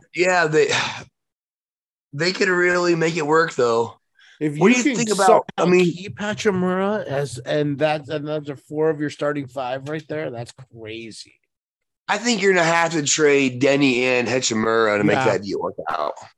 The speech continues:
Speaker 2: Probably.
Speaker 1: Unless,
Speaker 2: Probably.
Speaker 1: in, if you're not giving away Beal or Kristaps, you're gonna have to have,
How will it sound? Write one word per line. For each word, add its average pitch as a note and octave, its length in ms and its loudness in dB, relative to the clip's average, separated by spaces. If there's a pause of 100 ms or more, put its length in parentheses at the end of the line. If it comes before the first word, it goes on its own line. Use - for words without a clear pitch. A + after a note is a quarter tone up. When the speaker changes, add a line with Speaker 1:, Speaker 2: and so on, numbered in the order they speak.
(180)
Speaker 2:
Probably. A#2+ 580 -4 (320)
Speaker 1:
Unless, F#3+ 420 2
Speaker 2:
Probably. F3+ 380 2
Speaker 1:
in, E3+ 160 0
if F3 140 2
you're F#3+ 120 4
not G3 240 2
giving F3+ 200 2
away E3 220 2
Beal C3+ 340 4
or C3 360 4
Kristaps, A#2+ 560 -2
you're B2+ 100 -2
gonna C3+ 60 2
have C#3 80 -4
to C3+ 60 -4
have, B2 280 0